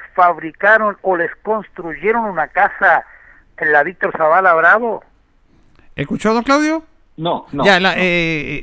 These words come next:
Speaker 2: lo que pasa es que estamos con altas conexiones, pero él dice que es, ¿acaso es verdad? Pregunta Tito si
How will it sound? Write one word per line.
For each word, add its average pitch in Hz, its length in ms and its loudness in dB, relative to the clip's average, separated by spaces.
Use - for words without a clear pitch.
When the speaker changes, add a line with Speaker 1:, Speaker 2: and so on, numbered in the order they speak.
Speaker 2:
lo 165 80 -4
que 175 80 -6
pasa 196 160 -6
es - 20 -6
que 180 40 -6
estamos 185 260 -6
con 175 100 -2
altas 190 240 -6
conexiones, 170 460 -6
pero 165 180 -2
él 196 160 -2
dice 220 240 -4
que 208 80 -2
es, - 260 -4
¿acaso 170 340 -2
es 180 40 -4
verdad? 190 460 -2
Pregunta 196 360 -2
Tito 202 280 -4
si 175 340 -6